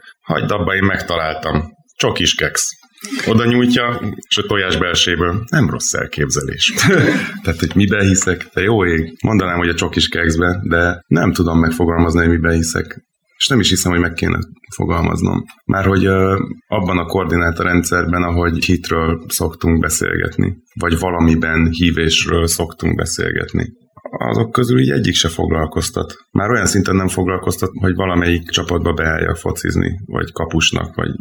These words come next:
söprögetőnek, vagy bárminek. Ezt nem lehet így megfogalmazni, hogy miben hisz az ember.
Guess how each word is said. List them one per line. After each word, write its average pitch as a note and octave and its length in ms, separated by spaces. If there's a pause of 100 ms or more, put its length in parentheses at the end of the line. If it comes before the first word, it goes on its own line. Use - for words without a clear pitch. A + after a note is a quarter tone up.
söprögetőnek, - 840
vagy F2+ 160
bárminek. - 480 (320)
Ezt - 180
nem A2 180
lehet E2 260
így E2 100
megfogalmazni, - 760
hogy - 120 (260)
miben E2 320
hisz E2 220
az - 80
ember. - 300